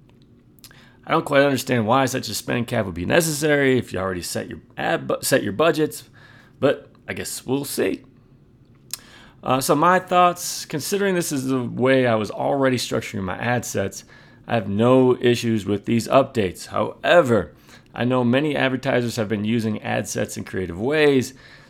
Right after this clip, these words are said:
So, you know, creating an ad set by placement or by bidding or whatever. And this will limit that creativity. Many advertisers were also confused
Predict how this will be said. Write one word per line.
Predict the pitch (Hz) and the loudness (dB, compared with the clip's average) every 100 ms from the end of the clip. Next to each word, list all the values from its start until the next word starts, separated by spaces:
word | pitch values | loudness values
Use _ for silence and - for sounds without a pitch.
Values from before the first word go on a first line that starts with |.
| - | -10
So, | - 101 98 92 - - | -2 -2 -2 -6 -10 -16
you | - | -16
know, | 85 80 | -14 -12
creating | - 104 98 | -6 -6 -6
an | 107 | -6
ad | 107 - | -8 -8
set | - 98 - | -8 -8 -8
by | - 92 92 92 90 - _ - - _ - | -8 -4 -2 -4 -6 -10 _ -20 -20 _ -18
placement | - 107 98 - 98 98 95 87 | -6 -6 -6 -10 -8 -6 -8 -10
or | 85 85 87 87 82 - - _ - | -12 -8 -6 -6 -8 -14 -20 _ -20
by | 92 95 92 92 90 | -10 -6 -4 -4 -6
bidding | 82 - 104 98 95 92 87 | -10 -6 -4 -2 -4 -6 -8
or | 87 | -10
whatever. | 82 104 151 135 104 85 80 - - - - - | -4 2 4 4 2 -2 -10 -16 -20 -20 -20 -8
And | 110 107 | -4 0
this | 127 147 | 0 0
will | 131 110 | -2 0
limit | 104 139 135 - | 2 2 0 0
that | 113 110 | -2 -2
creativity. | - - 101 98 - 185 143 104 - _ _ _ _ _ _ _ - - - | -4 -4 -2 -2 2 2 2 -2 -6 _ _ _ _ _ _ _ -20 -20 -14
Many | 92 135 160 160 | -4 0 2 2
advertisers | 160 156 143 131 117 117 117 | 2 2 2 2 2 2 0
were | 110 | 4
also | 104 - | 4 2
confused | 151 170 247 214 127 180 - | -8 -4 4 4 4 0 -10